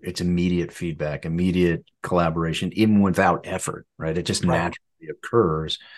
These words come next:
Speaker 1: And like you said, the leaders can just pull information from everything that's plastered on the wall. And I encourage teams out there to do that. Post as much information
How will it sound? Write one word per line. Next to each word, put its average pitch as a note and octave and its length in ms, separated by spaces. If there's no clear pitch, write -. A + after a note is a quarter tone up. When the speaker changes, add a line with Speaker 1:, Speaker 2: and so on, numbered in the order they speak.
Speaker 1:
And - 80
like - 160
you A2+ 100
said, E2+ 220
the E2+ 80
leaders F#2 540
can F2+ 120
just E2 240
pull F2+ 360
information F2+ 580
from E2+ 140
everything A2 400
that's G2 140
plastered G2 460
on F#2 140
the E2+ 60
wall. F2+ 320
And E2+ 100
I F2+ 60
encourage F2 500
teams F2+ 300
out F2+ 180
there D#2 160
to D2+ 80
do F2 220
that. - 280
Post A#2 280
as - 100
much G#2 160
information E2+ 720